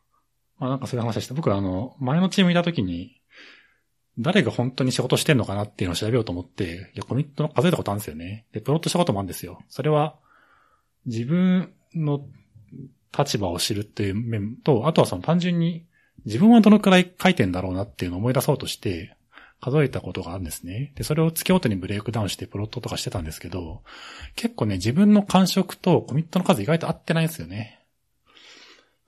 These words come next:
すごい新しいことをして、すごい探索的な、まあ、いろんなものを調べて、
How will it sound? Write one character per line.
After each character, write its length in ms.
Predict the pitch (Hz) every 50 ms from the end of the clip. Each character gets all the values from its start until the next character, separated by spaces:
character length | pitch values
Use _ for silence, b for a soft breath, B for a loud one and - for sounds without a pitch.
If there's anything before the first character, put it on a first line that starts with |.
| -
す 120 | 117 - 175
ご 80 | 170
い 40 | 143
新 200 | 113 - 190 202
し 140 | - - -
い 20 | -
こ 120 | - 120
と 100 | 107 107
を 40 | 98
し 100 | - -
て、 380 | - - 117 104 95 90 104 - _ _ _ _ _ _ _ _ _ _ _ _ b b b b b b b b - _ _ _ - -
す 60 | -
ご 60 | 143
い 60 | 113
探 200 | - 151 151 165
索 260 | - - 165 - -
的 220 | - 156 151 - 156
な、 380 | 151 143 151 160 - - - _
ま 60 | -
あ、 0 |
い 60 | 110 113
ろ 80 | 143
ん 40 | 156
な 60 | 165
も 100 | 175 185
の 60 | 131
を 40 | 113
調 220 | - - 120 139 139
べ 120 | 113 104
て、 420 | - - - 113 113 127 139 -